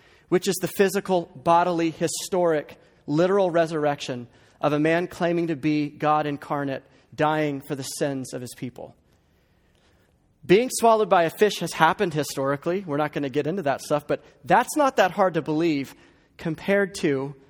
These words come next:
what's the crux of all of Christianity. And so some perspective on this helps. And the last is this.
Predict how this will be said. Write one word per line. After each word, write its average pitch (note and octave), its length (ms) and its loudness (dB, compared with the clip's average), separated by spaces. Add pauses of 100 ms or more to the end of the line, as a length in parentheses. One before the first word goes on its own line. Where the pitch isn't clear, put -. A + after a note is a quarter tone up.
(320)
what's - 260 -4
the E3+ 60 -4
crux - 500 -4
of D#3+ 80 -2
all F3+ 260 0
of G3 120 -6
Christianity. E3+ 760 -8 (920)
And D#3+ 160 0
so G3 120 0
some E3+ 200 -2
perspective G#3+ 580 0
on E3 160 0
this D3+ 160 -2 (320)
helps. E3+ 400 2
And E3+ 80 0
the F3 80 2
last A#3 380 2
is D3 140 -2
this. D#3 220 2